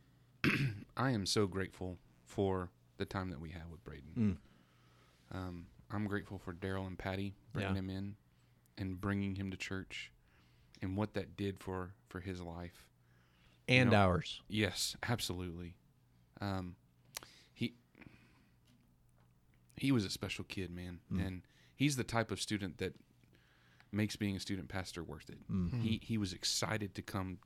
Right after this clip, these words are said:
Speaker 1: to Sunday school. He was excited to come to Bible studies. And he engaged in conversation.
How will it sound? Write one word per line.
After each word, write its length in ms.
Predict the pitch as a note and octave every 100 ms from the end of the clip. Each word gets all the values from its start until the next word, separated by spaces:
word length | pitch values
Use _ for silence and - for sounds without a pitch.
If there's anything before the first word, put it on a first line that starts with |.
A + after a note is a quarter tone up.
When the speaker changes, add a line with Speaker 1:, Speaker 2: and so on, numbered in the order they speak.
| -
Speaker 1:
to 220 | - F2
Sunday 300 | - F2+ E2+
school. 220 | - E2+
He 120 | F#2+
was 120 | G#2
excited 520 | F#2+ - - F#2+ G2+ F2
to 60 |
come 240 | - F#2+ F2+
to 80 |
Bible 260 | E2 E2+ F2
studies. 400 | - F2 F2 F2 - - - - - - -
And 120 | A2
he 140 | A2+ C3
engaged 540 | A2+ G2 G#2+ B2 -
in 80 | G#2
conversation. 680 | G2+ G2+ F#2+ - F2 - -